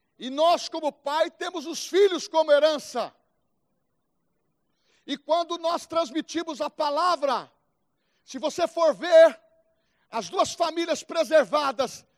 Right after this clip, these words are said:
foram as duas famílias vitoriosas, que deram continuidade a uma nova geração, que tomou tudo que deveria ter tomado como posse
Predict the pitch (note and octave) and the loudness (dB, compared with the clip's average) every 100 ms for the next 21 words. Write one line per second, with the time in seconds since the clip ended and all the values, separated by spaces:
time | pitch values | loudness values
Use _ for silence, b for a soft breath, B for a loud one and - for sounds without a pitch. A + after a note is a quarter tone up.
0 | _ _ C#4+ C#4+ B3 - D4 - C#4 C4 | _ _ 0 0 -2 -4 -6 -4 -8 -8
1 | C4+ A#3 A#3 - A#3+ A3+ A#3+ G3 G3 - | -8 -8 -8 -6 -2 0 -2 -4 -10 -12
2 | _ _ - B3 C4 C4+ - B3+ A#3 C4 | _ _ -16 -6 -4 -4 -6 -10 -10 -12
3 | B3+ F#3 C#4 C#4+ B3 A#3+ - _ B3+ C#4+ | -12 -8 -4 -4 -6 -12 -18 _ -8 -6
4 | C4 C#4 C4+ B3+ C4+ B3+ - - D#4 C#4 | -6 -6 -8 -8 -6 -6 -8 -4 -4 -4
5 | b b - D4 - D4 C#4 E4 D#4 - | b b -14 -14 -2 0 2 -2 -2 -6
6 | - G4 F#4+ G#4 E4+ - _ C#4 D#4+ C#4+ | 0 0 2 0 0 -6 _ -12 -8 -2
7 | C#4+ D#4+ E4 - E4 C#4 _ _ _ C4+ | 0 0 -4 -6 -12 -12 _ _ _ -6
8 | B3+ D#4 E4 D4 D4 C#4 B3 - D#4 D4 | -4 -6 -6 -8 -10 -10 -8 -2 -2 -2
9 | - E4 | -8 -10